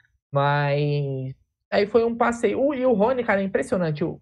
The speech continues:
o Rony e Libertadores parece que nasceram um pro outro, cara. A bola procura ele. Ele poderia, olha, ele, ele entrou, sei lá, com, faltando dez minutos pra acabar o jogo, ele poderia ter feito três gols, cara.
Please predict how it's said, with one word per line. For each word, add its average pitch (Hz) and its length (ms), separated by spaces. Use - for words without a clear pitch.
o 165 100
Rony 208 360
e 233 40
Libertadores 190 720
parece 190 320
que 196 80
nasceram 185 480
um 226 180
pro 254 180
outro, 175 320
cara. 147 220
A 151 40
bola 214 480
procura 247 920
ele. 170 260
Ele 180 140
poderia, 220 400
olha, 220 160
ele, 190 180
ele 196 180
entrou, 226 220
sei 233 140
lá, 190 200
com, 180 540
faltando 175 300
dez 220 260
minutos 185 420
pra - 120
acabar 151 180
o 151 60
jogo, 202 200
ele 196 60
poderia 226 320
ter 233 140
feito 233 260
três 254 320
gols, 180 280
cara. 113 200